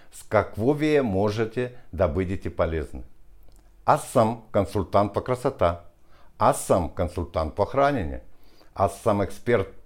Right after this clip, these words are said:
в правенето на пари онлайн. Аз съм експерт в изграждането на собствен бизнес. Това са фразите, които трябва да си запазите. И огромен брой хора, с които общувате.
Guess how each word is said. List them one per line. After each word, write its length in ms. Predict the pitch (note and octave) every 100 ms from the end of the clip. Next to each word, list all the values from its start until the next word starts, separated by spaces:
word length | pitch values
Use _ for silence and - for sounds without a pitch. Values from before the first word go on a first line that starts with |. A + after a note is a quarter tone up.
| - - - -
в 60 | -
правенето 580 | A2+ G#2 G2+ G2+ - G2
на 160 | F#2+
пари 320 | - F2+ F#2+ G#2+
онлайн. 520 | G2+ G#2 A#2+ A#2+ G2+ - - - - - -
Аз 260 | G#2+ -
съм 220 | A2+ F2+
експерт 640 | D2+ - - A2 C#3 D3 -
в 120 | F#2
изграждането 720 | D#2+ E2 D#2+ D2+ E2+ F#2 -
на 100 | A#2
собствен 420 | - A#2+ - C3+
бизнес. 420 | B2+ C3 G2 - - - - - - -
Това 360 | A2+ G2+ A#2 A2
са 180 | - E2
фразите, 680 | - F#2+ D3 A2 F2+ -
които 420 | - - F#2+ E2+ E2
трябва 380 | - F#2+ A2
да 120 | G#2+ G#2
си 140 | G2+
запазите. 720 | F2 F2 G2+ G2+ E2 - - - - - - - - - -
И 100 | A2+
огромен 460 | A2 G#2+ C3+ F3+ E3
брой 200 | B2+ A#2
хора, 500 | - A2+ B2+ C3 D#2 -
с 120 | - -
които 400 | G#2+ F#2 E2+ G2
общувате. 600 | G2+ - B2+ A2+ -